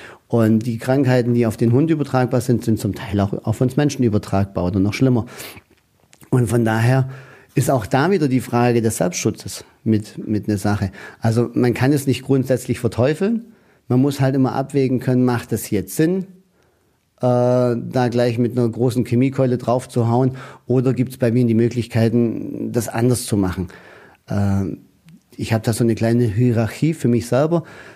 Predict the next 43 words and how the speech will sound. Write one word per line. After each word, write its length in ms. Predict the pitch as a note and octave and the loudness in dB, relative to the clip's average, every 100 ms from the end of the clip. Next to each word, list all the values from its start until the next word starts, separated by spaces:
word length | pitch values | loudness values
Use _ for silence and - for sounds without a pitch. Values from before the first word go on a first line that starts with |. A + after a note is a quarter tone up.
| - | -8
Das 160 | - A2 | -2 2
heißt, 320 | B2 B2+ - | 2 0 -4
ich 140 | A#2+ - | -6 -2
gucke 180 | C3 | 0
erst 180 | C3 A2+ | 0 0
mal, 160 | B2 A2 | 0 0
wo 80 | A2 | 2
gehe 140 | A#2+ | 0
ich 80 | A#2 | 0
überhaupt 300 | A2 A2+ A#2+ | 0 0 0
mit 100 | A2+ | 2
meinen 160 | A2 A2 | 2 2
Hunden 220 | A#2 G#2+ | 2 0
spazieren. 480 | - G2+ - E3+ D#3+ | -2 -6 -2 0 0
Ich 200 | B2 - | -2 -2
gehe 200 | C#3 C3 | 0 0
zum 160 | C3 | 0
Beispiel 640 | B2 B2 G#2+ A#2+ A#2 - - | 2 0 0 0 -2 -2 -6
ganz 260 | - A#2 A2+ | -2 -2 0
gerne 460 | B2 B2 A#2+ A#2 A2 | 0 2 2 0 0
bei 140 | A2+ | -2
uns 220 | G#2 B2 - | 0 0 0
über 160 | A2+ | -2
die 100 | A2+ | -2
Felder. 480 | G#2 G2+ G2+ F#2+ D#2 - - | -2 0 0 0 -6 -8 -6
Die 60 | |
Felder 320 | G2 B2+ C3+ | 0 2 2
werden 240 | A2+ A2 A2+ | 2 0 2
gut 200 | A2+ G#2+ | 0 0
gedüngt, 440 | A#2+ - G#3 G3+ - - - | -2 0 0 -2 -10 -20 -2
dementsprechend, 760 | B2+ C3 - B2 A#2+ B2 A#2+ - | 0 0 -2 0 2 2 0 -2
äh, 600 | B2 A#2 A#2 A#2+ - B2 | 0 2 2 0 -2 -6
sind 220 | A#2+ B2+ | -2 0
die 160 | A#2+ B2 | 2 0
auch 120 | A2 | 0
bearbeitet 600 | - A2 B2 D#3+ D#3+ C#3+ | -2 0 0 0 0 0
und 120 | C3+ A#2 | -2 -2
ich 120 | A#2 | -2
hab 160 | A2 | 0
wenig 320 | A2 A2+ G#2+ A#2+ | 2 2 0 0
Wildtiere 500 | C3+ C#3 - E3 D#3+ | -2 -2 -2 -2 -2
da 140 | D3 | -4
drin. 320 | C3+ D#3+ F3+ | -2 -2 -2